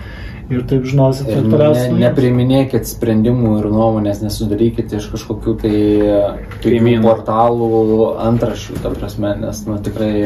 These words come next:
Speaker 2: labai daug klaidinančios informacijos ir reikia įsigilinti,
Speaker 1: Tikrai
Speaker 2: kas
Speaker 1: taip.
Speaker 2: ten ką rašo. Tai va, tai jo, man šiaip didelis toks klausimas ir, e,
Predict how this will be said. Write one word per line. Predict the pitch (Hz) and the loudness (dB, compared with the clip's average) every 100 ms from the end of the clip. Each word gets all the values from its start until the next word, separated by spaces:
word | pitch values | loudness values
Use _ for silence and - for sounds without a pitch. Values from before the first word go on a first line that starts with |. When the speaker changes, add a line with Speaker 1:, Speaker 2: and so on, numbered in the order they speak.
| 101 - | -2 -4
Speaker 2:
labai | 104 104 95 107 | -4 -4 -2 -2
daug | 104 101 | 0 -4
klaidinančios | - 104 101 104 104 - 104 | -4 -2 0 0 -2 -6 -10
informacijos | 104 - 101 98 107 117 - | -10 -6 -4 -4 -4 -6 -8
ir | 117 | -4
reikia | 113 110 | -4 -4
įsigilinti, | 107 123 113 117 107 98 - - - - | -4 -2 2 2 0 -6 -14 -14 -14 -10
Speaker 1:
Tikrai | - 135 | -4 0
Speaker 2:
kas | 131 | 0
Speaker 1:
taip. | 143 | 0
Speaker 2:
ten | 107 104 | -2 -4
ką | 107 | -4
rašo. | 104 104 98 - - - - - - - | -2 -2 -4 -12 -14 -14 -12 -12 -14 -6
Tai | - 113 | 2 2
va, | 104 95 | 2 -4
tai | - 123 123 127 123 - | -2 2 2 2 -2 -2
jo, | 127 123 127 101 | 2 2 2 -2
man | 117 165 156 123 | 0 0 0 -4
šiaip | - 147 123 | -2 -2 0
didelis | 110 131 123 104 101 - | 0 2 2 0 -6 -12
toks | - 117 - - | -10 -8 -8 -8
klausimas | - 113 135 131 127 117 107 - | 0 2 2 -2 -2 -2 -4 0
ir, | 113 110 107 | 2 2 2
e, | 107 107 107 107 | 0 2 2 0